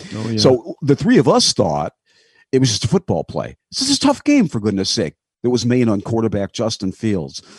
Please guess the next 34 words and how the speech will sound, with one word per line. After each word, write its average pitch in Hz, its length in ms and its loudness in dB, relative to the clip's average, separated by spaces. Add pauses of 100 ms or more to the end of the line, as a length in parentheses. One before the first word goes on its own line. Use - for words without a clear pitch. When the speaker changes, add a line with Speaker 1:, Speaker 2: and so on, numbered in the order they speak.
(120)
Speaker 2:
Others, 123 320 2
including 120 360 0
one 98 260 -4
listener 92 340 -4
who 117 80 -2
wrote 90 260 0
in, 98 220 0 (240)
disagreed. 104 520 -2
Yet 165 120 0
in 165 60 -2
the 170 120 0
N 202 80 0
F 190 200 -2
L, 170 280 -2 (480)
it's - 200 -2
okay 196 500 2
for 151 220 -2
a 113 60 2
linebacker 139 800 0
to 110 60 -2
lower 104 400 2
his 113 180 -2
shoulder 123 640 -2 (600)
and 120 160 0
slam 127 500 -2
it 151 80 -2
into 135 320 0
a 107 40 0
quarterback 117 540 -2
who 113 80 -4
was 107 180 -2
on 95 120 -2
the 87 80 -4
ground. 85 560 -6